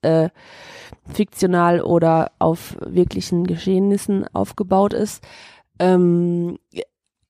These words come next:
und es fällt mir so schwer. Ich hatte gestern fast geweint, weil es so schlimm ist, was da passiert ist und was da auch gezeigt wird. Und ich glaube, dass das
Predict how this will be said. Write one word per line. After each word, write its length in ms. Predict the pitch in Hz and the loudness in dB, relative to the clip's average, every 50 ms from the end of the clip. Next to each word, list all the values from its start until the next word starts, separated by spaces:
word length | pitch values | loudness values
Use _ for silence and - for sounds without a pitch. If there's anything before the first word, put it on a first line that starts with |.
| _ _ _ _ _ _ _ _ _ _ _ _ _ _ _ _ | _ _ _ _ _ _ _ _ _ _ _ _ _ _ _ _
und 140 | - 202 202 | 2 2 2
es 100 | 196 - | 2 2
fällt 200 | - 220 202 - | 0 -2 0 0
mir 120 | 208 202 | 0 0
so 240 | 190 175 202 208 214 | 2 4 4 4 4
schwer. 440 | 202 - - 180 175 175 160 151 151 | 2 -2 -4 -2 0 0 0 0 -2
Ich 120 | 165 - | -2 -2
hatte 140 | - 175 175 | -2 -2 -2
gestern 300 | - 190 185 - 170 175 | -2 -4 -2 -2 -4 -4
fast 280 | - - 180 170 - - | -2 -4 -4 -4 -4 -4
geweint, 460 | 185 170 180 156 156 156 160 - - | -8 -4 -4 -2 -2 -2 -4 -4 -2
weil 140 | 190 185 180 | -2 -2 -2
es 220 | 170 - - - - | -2 -4 -8 -16 -18
so 460 | - 196 180 180 185 202 220 226 226 | -16 -14 -8 -2 0 2 4 4 4
schlimm 480 | 214 - - - 214 208 202 208 202 - | 2 0 0 2 2 4 4 2 0 -4
ist, 340 | - 160 170 196 - - _ - - - - - - _ - | -6 -6 -6 -8 -10 -16 _ -20 -20 -20 -20 -20 -18 _ 0
was 180 | 185 185 - | 0 0 2
da 120 | - 190 - | 2 0 0
passiert 480 | - 185 175 - - 202 196 196 196 | 0 -4 -4 -4 -2 0 2 2 2
ist 360 | - - 160 190 - - - - _ - | 0 -4 -4 -6 -8 -12 -20 -20 _ -2
und 360 | - 175 175 185 175 - - _ _ _ _ _ _ _ _ _ - 98 - _ _ _ _ _ _ _ _ _ _ _ - _ | 0 2 2 2 0 -2 -8 _ _ _ _ _ _ _ _ _ -20 -20 -20 _ _ _ _ _ _ _ _ _ _ _ -20 _
was 340 | - 190 185 175 180 185 - | -20 -6 0 0 0 2 2
da 140 | - 180 - | 2 0 2
auch 160 | - 185 - | 0 -2 -4
gezeigt 480 | - 185 - - 185 175 190 - _ - | -8 -10 -6 -2 -2 -2 -2 -2 _ 0
wird. 180 | 185 180 175 | 0 0 2
Und 120 | - 175 175 | 0 -2 -2
ich 160 | 165 - - | -2 -2 0
glaube, 380 | 160 170 180 185 185 175 175 | 2 2 4 4 4 4 4
dass 180 | 175 170 170 - | 2 0 -2 -2
das 200 | - 170 165 - | -2 -6 -6 -6